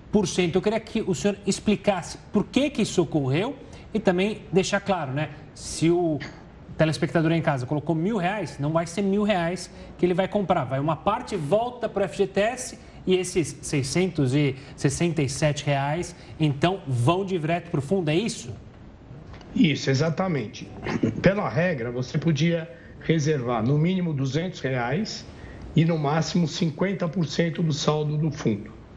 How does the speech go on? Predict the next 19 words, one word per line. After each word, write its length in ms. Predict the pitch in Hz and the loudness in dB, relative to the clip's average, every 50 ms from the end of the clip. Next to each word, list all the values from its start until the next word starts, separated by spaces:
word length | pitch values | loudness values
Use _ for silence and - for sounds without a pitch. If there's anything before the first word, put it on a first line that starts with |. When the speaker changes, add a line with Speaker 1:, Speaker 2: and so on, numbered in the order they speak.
| - - - - - - - - - - - - - | -20 -18 -18 -18 -18 -16 -16 -16 -14 -14 -16 0 2
Speaker 2:
né? 240 | - 131 143 156 - - | 4 4 4 2 2 2
O 140 | 160 180 | 4 4
valor 420 | 165 190 190 196 202 240 269 240 - | 4 2 2 0 0 0 0 -2 -2
que 140 | - 208 175 | -2 -2 -2
você, 560 | 160 156 135 - - 151 143 135 117 110 - - | 0 -2 -4 -4 -2 0 0 0 0 -2 -6 -6
eh, 260 | 107 110 113 113 110 | -2 0 0 0 0
foi 240 | - - - 143 147 | 2 2 2 4 4
atendido, 640 | 135 113 120 123 127 123 123 180 202 185 147 117 113 - - - - - - - - - - - - - | 2 -2 -2 0 0 2 4 2 2 2 0 -4 -6 -8 -12 -16 -16 -18 -18 -18 -18 -18 -18 -18 -16 2
que 120 | - 139 | 2 2
foi 240 | 113 - - 151 139 | 4 4 2 2 2
de 60 | 131 | 0
sessenta 500 | - - 135 127 - - 147 147 131 - | 0 -2 -2 -2 2 2 2 2 2 0
e 60 | 123 120 | -2 -2
seis 240 | - - 123 120 | 0 0 0 0
por 160 | - - 110 110 | 0 -4 -4 0
cento, 360 | - - 143 165 139 - 107 | 2 2 2 2 0 -2 -2
arredondando 540 | 95 117 113 113 107 110 107 110 113 113 107 | 0 0 2 2 2 2 2 2 2 0 0
um 40 | |
pouquinho, 540 | 107 - 120 113 - - 160 170 156 120 110 | -2 -2 -4 -4 2 2 2 2 2 -2 -6